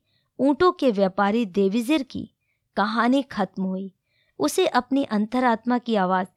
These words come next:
उस समय सुनाई दी जब उसे एक महान सच्चाई का एहसास हुआ, एक ऐसी सच्चाई का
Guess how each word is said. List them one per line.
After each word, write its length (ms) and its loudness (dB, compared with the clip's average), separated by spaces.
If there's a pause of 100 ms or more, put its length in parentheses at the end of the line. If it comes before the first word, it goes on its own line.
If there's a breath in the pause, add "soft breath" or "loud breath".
(360)
उस 140 0
समय 300 0
सुनाई 440 -2
दी 240 -8 (420)
जब 240 2
उसे 380 -4 (260)
एक 200 -4
महान 460 -2
सच्चाई 540 -4
का 200 -4 (100)
एहसास 580 -6
हुआ, 260 -10 (520 soft breath)
एक 240 -2
ऐसी 300 0
सच्चाई 520 0
का 240 -8